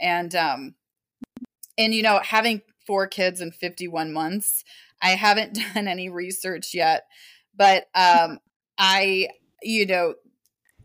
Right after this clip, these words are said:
that was, uh, I was told that it was gonna be really hard and really foggy.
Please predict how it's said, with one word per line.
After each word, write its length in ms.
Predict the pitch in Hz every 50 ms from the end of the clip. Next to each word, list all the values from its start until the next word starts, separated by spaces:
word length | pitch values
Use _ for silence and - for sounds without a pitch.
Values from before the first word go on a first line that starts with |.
| _ _ _ _ _ _ _ _ _ _ _ _ _ 185 190 196 _ -
that 360 | 196 226 220 226 247 262 - 233
was, 560 | 233 214 208 208 208 208 208 202 208 202 - - _ _ -
uh, 480 | 175 185 180 165 160 151 143 139 127 - - _ _ _ _ _ _ _ _ _ _ _ -
I 120 | 214 220 220
was 240 | 220 226 226 - -
told 340 | - 240 247 247 240 254
that 180 | 254 240 233 226
it 80 | 180 -
was 180 | 214 208 196
gonna 200 | 196 214 196 196
be 140 | 196 190 180
really 300 | 170 180 180 185 202 214
hard 380 | 202 185 190 180 175 185 175 180
and 200 | 185 170 165 165
really 240 | 165 170 170 175
foggy. 680 | 175 - - 156 156 139 170 196 208 233 269 320 330